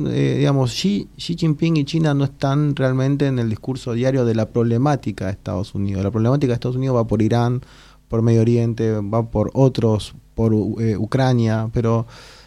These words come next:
no está realmente en el diario como fue en la primera presidencia de Trump, China, ¿no? Entonces te quería preguntar, y recién hablabas de la complementariedad de los dos sistemas y de los dos países, ¿son enem-, enemigos perfectos? ¿Son real-, son real-,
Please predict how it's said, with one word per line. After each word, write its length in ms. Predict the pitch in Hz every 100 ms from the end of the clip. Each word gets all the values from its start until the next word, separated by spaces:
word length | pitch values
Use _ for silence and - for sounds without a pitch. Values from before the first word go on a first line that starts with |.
| _ _ -
no 100 | 151
está 240 | - 165
realmente 500 | 156 151 151 151 147
en 80 | 147
el 160 | 123 117
diario 580 | 135 147 143 135 139
como 280 | 127 120 110
fue 160 | - 156
en 220 | 147 139
la 100 | 123
primera 320 | 117 135 151
presidencia 540 | 127 117 120 113 113 113
de 80 | 113
Trump, 420 | 117 120 123 -
China, 400 | - 113 98 87
¿no? 240 | 120 151
Entonces 340 | 135 143 143 139
te 120 | 131
quería 180 | 156 180
preguntar, 560 | 143 135 131 127 110
y 200 | 120 123
recién 340 | - - 110 139
hablabas 280 | 135 135
de 80 | 117
la 120 | 110
complementariedad 920 | 107 123 117 113 113 110 110 113 123 113
de 100 | 107
los 180 | 104
dos 100 | 110
sistemas 500 | 107 110 - 107 110 110
y 40 |
de 60 | 101
los 80 |
dos 80 | 113
países, 440 | 110 107 101 - - - - - -
¿son 200 | - 170
enem-, 480 | 175 143 127 139 143 -
enemigos 440 | 123 120 135 139
perfectos? 880 | 123 104 - 131 - 139 107 - - -
¿Son 340 | - 127 139
real-, 220 | 127 120 - - -
son 180 | 110 143
real-, 400 | 139 131 123 98